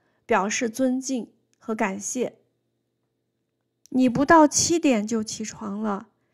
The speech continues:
还把我们全部人的早餐都准备好了，辛苦啦，向你抱拳了。”在这里，这个朋友做得很棒，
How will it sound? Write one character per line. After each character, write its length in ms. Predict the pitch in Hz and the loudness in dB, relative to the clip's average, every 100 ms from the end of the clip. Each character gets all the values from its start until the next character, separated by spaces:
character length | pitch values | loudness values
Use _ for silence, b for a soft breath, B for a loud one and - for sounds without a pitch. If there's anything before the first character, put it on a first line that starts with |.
| _ _ | _ _
还 200 | - 285 | -2 0
把 200 | 294 294 | 4 6
我 160 | 294 240 | 6 6
们 160 | 240 | 2
全 400 | 254 - 240 226 | -2 -4 -2 -2
部 140 | 277 311 | 0 0
人 160 | 254 | 2
的 100 | 262 | -2
早 300 | 269 233 202 | -2 -4 -4
餐 480 | 190 - 302 311 339 _ _ _ - | -8 -4 0 0 -2 _ _ _ -2
都 180 | 233 214 | 0 2
准 260 | 220 208 | 0 -2
备 140 | 208 214 | -2 -2
好 260 | - - | -2 -4
了， 300 | - 175 - b b b b b | -2 -6 -10 b b b b b
辛 280 | - - 320 | -6 2 2
苦 200 | 320 - | 2 -2
啦， 340 | 208 214 - - _ - | -4 -2 -4 -10 _ -8
向 260 | - 302 | 0 2
你 120 | 247 226 | 0 0
抱 240 | 285 269 | 2 2
拳 320 | 262 185 208 | 0 -2 -2
了。” 320 | 226 240 220 _ _ _ _ _ _ _ _ _ _ _ _ _ _ _ _ _ _ _ _ - | 0 -2 -4 _ _ _ _ _ _ _ _ _ _ _ _ _ _ _ _ _ _ _ _ -2
在 200 | 294 269 | 0 2
这 180 | 277 | 2
里， 340 | 269 240 226 - _ _ - | 2 0 -6 -10 _ _ -6
这 100 | 294 | 0
个 140 | 254 | 2
朋 280 | 247 233 220 | 2 -2 0
友 180 | 247 226 | 0 0
做 240 | 240 226 | -2 -2
得 100 | 208 | -2
很 320 | 214 - 196 | -6 -10 -14
棒， 380 | 190 233 214 220 | -6 -2 -2 -4